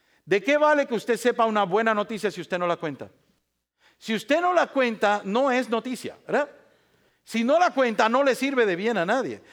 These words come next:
Entonces, una buena noticia solo es buena y tiene su efecto si se cuenta. Mire, usted le puede dar a su familia muchos regalos esta Navidad, puede hacer muchas cosas lindas por ellos,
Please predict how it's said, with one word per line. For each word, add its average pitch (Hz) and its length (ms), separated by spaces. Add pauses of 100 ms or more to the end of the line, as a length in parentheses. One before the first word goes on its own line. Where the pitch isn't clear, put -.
(120)
Entonces, 254 340
una 294 260
buena 254 360
noticia 175 560
solo 302 340
es 190 140
buena 190 580 (540)
y 170 120
tiene 277 260
su 233 80
efecto 185 360
si 226 540
se - 800
cuenta. 185 840 (1160)
Mire, 143 340
usted 139 240
le 196 80
puede 196 200
dar 185 200
a 170 80
su 165 100
familia 160 380
muchos 190 280
regalos 151 400
esta 156 220
Navidad, 147 320
puede 160 160
hacer 165 160
muchas 170 260
cosas 151 280
lindas 147 300
por 139 180
ellos, 151 280